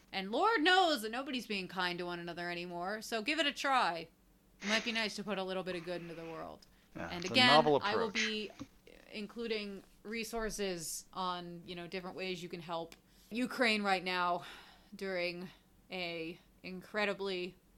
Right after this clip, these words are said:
Speaker 1: incredibly shitty time. Lots and lots of people are hurting in so many different ways. So even if you can help by, you know, sharing these resources around, that could be super helpful. <sighs>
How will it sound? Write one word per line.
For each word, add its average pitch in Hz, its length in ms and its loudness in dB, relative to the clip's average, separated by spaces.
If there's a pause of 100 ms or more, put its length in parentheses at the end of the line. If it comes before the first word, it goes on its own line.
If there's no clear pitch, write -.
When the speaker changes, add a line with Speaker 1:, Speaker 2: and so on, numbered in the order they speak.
(300)
Speaker 1:
incredibly 175 520 -4
shitty 156 300 -8
time. 92 320 -10 (340)
Lots 185 240 2
and 190 100 -6
lots 180 180 -8
of 170 80 -12
people 170 380 -10
are 165 100 -6
hurting 160 440 -8 (220)
in 185 100 -8
so 170 200 -8
many 160 200 -10
different 156 300 -12
ways. 101 400 -10 (1040)
So 160 320 -6
even 170 240 -6
if 170 140 -10
you 175 80 -8
can 165 160 -10
help 165 240 -10
by, 170 360 -6
you 175 120 -12
know, 170 160 -12
sharing 175 360 -8
these 170 160 -12
resources 180 480 -10
around, 202 560 -4
that 160 200 -6
could 165 100 -14
be 151 80 -12
super 156 280 -14
helpful. - 420 -14 (1600)
<sighs> - 40 -12